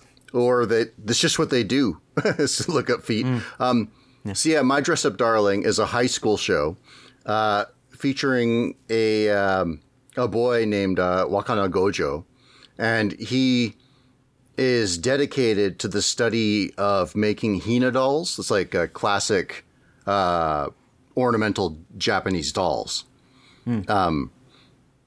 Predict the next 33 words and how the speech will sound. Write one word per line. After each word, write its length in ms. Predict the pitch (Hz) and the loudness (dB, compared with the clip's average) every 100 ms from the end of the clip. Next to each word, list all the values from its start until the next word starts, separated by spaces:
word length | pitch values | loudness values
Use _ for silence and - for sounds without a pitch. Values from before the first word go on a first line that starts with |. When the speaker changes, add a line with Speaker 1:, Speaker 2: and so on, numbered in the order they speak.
| _ _ _ - | _ _ _ -2
Speaker 1:
and 400 | 139 127 127 107 | 0 2 0 -2
because 260 | 120 165 | 0 0
it's 140 | 156 147 | 0 -2
like, 160 | 135 | -2
it's 120 | 160 160 | 0 0
a 40 | |
weird 320 | 120 160 135 | 2 2 0
thing 440 | - 131 85 65 - _ | 0 0 0 -4 -12 _
for 180 | - 117 | -2 -2
a 60 | - | 0
teenager 540 | 139 127 110 95 101 | 0 2 0 0 -2
to 60 | 85 | 0
be 140 | 87 | -2
interested 480 | 104 90 - 78 65 | -2 -2 -4 -4 -6
in. 220 | 62 - _ _ _ _ _ - - | -8 -10 _ _ _ _ _ -20 -10
Speaker 2:
Yeah. 220 | 110 90 - - | -6 -6 -6 -8
Speaker 1:
So 540 | - 143 131 123 - _ - | -4 0 2 2 0 _ -6
he 160 | 135 | -6
kind 260 | - 151 151 | -2 0 2
of 160 | 135 - - - | 0 -4 -20 -4
feels 320 | 135 131 120 | 0 0 0
like 140 | 117 | -4
he 80 | 104 | -4
can't 280 | 131 123 - | -2 -2 -2
connect 320 | 110 104 110 | -2 -2 -4
with 120 | 120 | 0
anybody, 540 | 131 131 123 123 139 - _ _ 95 | 2 2 2 0 -2 -8 _ _ -2
and 100 | 104 | -2
he's 120 | - | 0
got 200 | 123 110 | 0 2
no 120 | 104 | 0
friends. 640 | - 107 98 143 147 - - _ _ _ _ _ _ _ _ - | 0 0 0 -2 -6 -8 -10 _ _ _ _ _ _ _ _ -8
But 340 | 98 120 - | -2 -2 -2